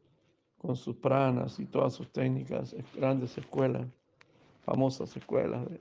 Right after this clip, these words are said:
pranayamas, de yogas, de meditaciones, de misticismo, también tienen, <clears throat> tienen un aspecto de la verdad, pero el resultado final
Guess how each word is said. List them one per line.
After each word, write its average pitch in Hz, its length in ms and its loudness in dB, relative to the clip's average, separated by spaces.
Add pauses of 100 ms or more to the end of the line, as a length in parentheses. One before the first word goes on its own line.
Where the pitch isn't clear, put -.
(500)
pranayamas, 135 880 -4
de 120 200 -4
yogas, 135 640 0 (640)
de 123 120 2
meditaciones, 123 960 6
de 120 60 2
misticismo, 127 640 -2
también 135 480 0
tienen, 135 380 -4 (1300)
<clears throat> 151 440 2
tienen 143 260 4
un 131 120 6
aspecto 127 600 2
de 117 80 4
la 113 100 2
verdad, 143 500 0 (1200)
pero 147 420 8 (1400)
el 131 80 0
resultado 127 640 4
final 135 720 2